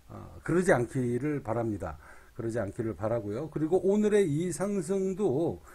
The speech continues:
의미가 있는 상승이에요. 그래서 제가 여러분들한테 어저께도 말씀드렸다시피, 어, 여기에서 더 주가가 떨어질 수도 있고, 그리고 이천팔백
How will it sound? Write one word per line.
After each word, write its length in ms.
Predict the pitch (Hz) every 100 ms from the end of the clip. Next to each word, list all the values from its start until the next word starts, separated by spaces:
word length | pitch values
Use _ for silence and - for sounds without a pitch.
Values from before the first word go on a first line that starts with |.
| -
의미가 580 | 165 202 208 202 190 196 -
있는 500 | 147 175 196 214 208
상승이에요. 720 | 165 175 143 127 104 85 82 - - - -
그래서 520 | 170 165 160 147 165
제가 280 | 165 147 151
여러분들한테 800 | 127 143 139 135 135 127 175 170 - - - - -
어저께도 500 | 127 139 143 147 143
말씀드렸다시피, 1400 | 123 117 151 127 131 - 127 160 - 175 113 123 95 76 - _ - - - - -
어, 440 | 113 107 95 82 - -
여기에서 580 | 160 202 233 202 202 196
더 280 | - 165 147 - -
주가가 420 | 139 180 156 156
떨어질 340 | 208 208 170
수도 260 | 175 156 151
있고, 580 | 131 - 113 120 175 185 - - - - - - - _ -
그리고 580 | - 127 131 160 185 170 - - - - - - -
이천팔백 840 | 180 147 - 180 170 156 160 180